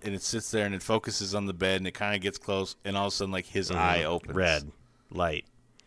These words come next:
Speaker 1: And then, oh, it,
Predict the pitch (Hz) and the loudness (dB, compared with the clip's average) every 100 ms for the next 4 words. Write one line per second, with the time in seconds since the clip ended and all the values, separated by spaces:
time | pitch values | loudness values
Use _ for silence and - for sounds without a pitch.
0 | - - - - _ _ _ - - _ | -14 -14 -14 -20 _ _ _ -20 -20 _
1 | _ _ _ 92 92 90 90 87 87 - | _ _ _ -4 -2 0 -2 -4 -8 -12
2 | _ _ _ _ _ _ _ _ _ _ | _ _ _ _ _ _ _ _ _ _
3 | _ _ - - - - 110 101 95 | _ _ -20 -20 -8 4 4 6 2